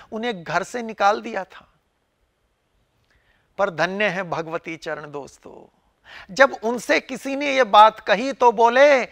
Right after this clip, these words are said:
"यदि विश्वास ही करना है तो गैरों की बातों की बजाय क्यों ना अपनी पत्नी पर करूं जो मेरी है। मुझे मेरी दुर्गा के बारे में किसी और की सलाह नहीं चाहिए।"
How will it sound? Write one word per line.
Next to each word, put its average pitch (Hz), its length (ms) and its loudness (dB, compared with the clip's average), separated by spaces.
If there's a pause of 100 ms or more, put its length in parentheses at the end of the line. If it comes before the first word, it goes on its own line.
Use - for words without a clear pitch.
(240)
"यदि 262 300 0
विश्वास 226 720 6
ही 254 180 -2
करना 220 420 2
है 254 220 4
तो 311 180 -2
गैरों 226 460 6
की 285 160 -2
बातों 202 380 6
की 196 120 -8
बजाय 202 540 4 (300)
क्यों 202 180 0
ना 226 100 2
अपनी 202 360 -2
पत्नी 220 460 -4
पर 180 180 -10
करूं 233 260 -6
जो 190 160 -6
मेरी 156 500 -12
है। - 140 -20 (1400)
मुझे 180 300 -4
मेरी 185 280 -6
दुर्गा 170 360 -2
के 156 160 -10
बारे 147 280 -4
में 208 140 -10
किसी 165 300 -16
और 160 220 -6
की 214 160 -16
सलाह 151 320 -6
नहीं 120 280 -18
चाहिए।" 185 420 -12